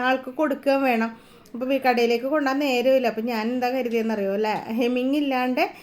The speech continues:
ചെയ്യാമെന്ന് കരുതിയിട്ടാണ് ഇപ്പോൾ അടിക്കാൻ പോണത് കേട്ടോ. അപ്പം നമ്മൾ ആ ഒരു,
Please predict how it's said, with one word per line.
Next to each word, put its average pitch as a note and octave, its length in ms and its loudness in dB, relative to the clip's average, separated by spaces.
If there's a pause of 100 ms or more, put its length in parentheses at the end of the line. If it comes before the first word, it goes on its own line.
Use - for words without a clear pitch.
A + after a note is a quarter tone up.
(300)
ചെയ്യാമെന്ന് B3+ 500 2
കരുതിയിട്ടാണ് A#3+ 580 -2 (100)
ഇപ്പോൾ C4 200 -2 (160)
അടിക്കാൻ A#3 380 -2
പോണത് G#3 200 -2
കേട്ടോ. A3 180 -2
അപ്പം C#4+ 240 -2
നമ്മൾ C4+ 260 0
ആ C#4 100 2 (260)
ഒരു, D#4 140 -2